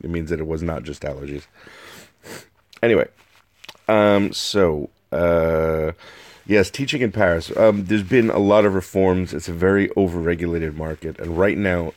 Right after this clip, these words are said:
in order to get access to the budgets, and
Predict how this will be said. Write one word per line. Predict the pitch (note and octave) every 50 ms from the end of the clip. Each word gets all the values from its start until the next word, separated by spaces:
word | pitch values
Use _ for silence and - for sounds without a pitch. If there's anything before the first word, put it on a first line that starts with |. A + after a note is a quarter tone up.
| _
in | - F#2+ F#2+ G2+
order | G#2 A2 G#2+ A2
to | G#2+ - - - - - F#2 F2+ F2 E2+ E2+ E2+ E2 - _ _ - - - - - - _ _ _ _ _ _ - F2 F2
get | E2 G2 F#2 - -
access | F2+ G2 G2 F#2+ - - G2+ F2+ F2 -
to | - - - - - F2 E2 E2 D#2+ D#2 D2+ D2+ D2+ D2+
the | C#2+ D#2
budgets, | D#2 D2+ E2 F#2+ F#2 E2 E2 D#2+ - -
and | - E2 - -